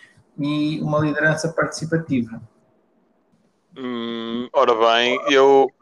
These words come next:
Speaker 2: eh, tendo por base, eh, aquilo que são os projetos por onde eu já tenho passado, do que eu tenho percebido,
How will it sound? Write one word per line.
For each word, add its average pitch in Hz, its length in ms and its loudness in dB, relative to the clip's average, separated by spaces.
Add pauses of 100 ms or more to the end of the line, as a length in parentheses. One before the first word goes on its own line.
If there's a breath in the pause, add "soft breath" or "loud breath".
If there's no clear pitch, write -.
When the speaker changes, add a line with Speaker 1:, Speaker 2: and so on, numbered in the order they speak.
(520 loud breath)
Speaker 2:
eh, 139 400 -2 (160)
tendo 156 260 0
por 147 160 2
base, 127 800 4 (320)
eh, 123 440 4
aquilo 131 520 -2
que - 220 -10
são 139 120 2
os 131 120 -2
projetos 135 360 0
por 143 140 -4
onde 139 80 -2
eu 139 60 -2
já 139 100 2
tenho 131 240 -6
passado, 143 680 0 (460 soft breath)
do 151 140 -2
que 196 100 2
eu 185 60 6
tenho 175 260 2
percebido, 160 920 -2